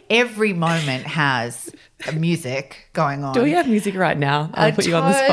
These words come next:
Speaker 1: totally have music now.
Speaker 2: <laughs>
Speaker 1: And it's, it's, um, v-, for me, music is everything. I am a,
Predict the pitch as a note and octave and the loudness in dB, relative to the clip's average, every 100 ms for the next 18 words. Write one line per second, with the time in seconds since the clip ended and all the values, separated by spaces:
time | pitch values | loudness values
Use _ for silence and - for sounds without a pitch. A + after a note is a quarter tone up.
0 | - B3+ C4 A#3 A3 A3 A3 A3 G#3+ F#3+ | 2 0 0 0 0 -2 -2 -2 0 2
1 | E3+ D#3+ E3 F3 - - - G4 G#3+ G#3 | 4 4 4 2 0 -2 -4 -2 2 4
2 | G3+ F#3+ F3+ F#3 F#3 F#3 - - A3 G#3+ | 4 4 2 -2 -4 -6 -8 -2 0 0
3 | - - - - - - - G#3 G3+ - | -4 -6 -8 -10 -14 -14 -4 -2 -2 -2
4 | - F#3 F3+ F3+ F3+ E3+ E3+ - - F3+ | 0 2 2 -2 -6 -6 -10 -10 -10 -8
5 | - G3 A#3 A3 F#3 E3 D#3 C#3+ C#3 B2+ | -4 0 0 0 -2 -4 -8 -6 -6 -6
6 | B2 C3 B2+ B2+ - C3+ B2+ B2+ B2 | -8 -6 -6 -8 -8 -8 -6 -8 -10